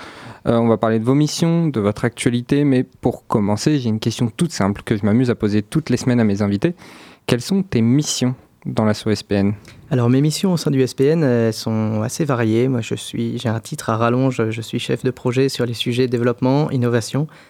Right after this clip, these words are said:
Speaker 2: international, EdTech, donc les technologies de l'éducation et de la formation.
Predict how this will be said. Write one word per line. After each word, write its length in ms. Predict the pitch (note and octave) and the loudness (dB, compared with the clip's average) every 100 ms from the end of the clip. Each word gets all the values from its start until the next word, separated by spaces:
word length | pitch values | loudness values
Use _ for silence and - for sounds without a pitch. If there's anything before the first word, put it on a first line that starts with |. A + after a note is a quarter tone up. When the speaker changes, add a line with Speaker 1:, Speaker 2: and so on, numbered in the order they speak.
| _ | _
Speaker 2:
international, 840 | B2 A#2 A#2+ A2+ - A#2 C#3+ E3+ - - | -2 2 2 2 0 2 2 0 -4 -8
EdTech, 420 | D3+ - D3+ F3+ | -10 -4 -2 -2
donc 160 | C#3 - | -4 -2
les 80 | |
technologies 520 | A2+ A#2 - A#2+ A#2 A#2+ | -4 -4 -2 -2 -2 -2
de 40 | |
l'éducation 480 | A#2+ A#2+ B2+ A#2 A#2+ | -2 -2 -4 -2 0
et 40 | |
de 20 | |
la 80 | A2 | 0
formation. 460 | G#2 A2 G#2+ - | 0 -2 -2 -2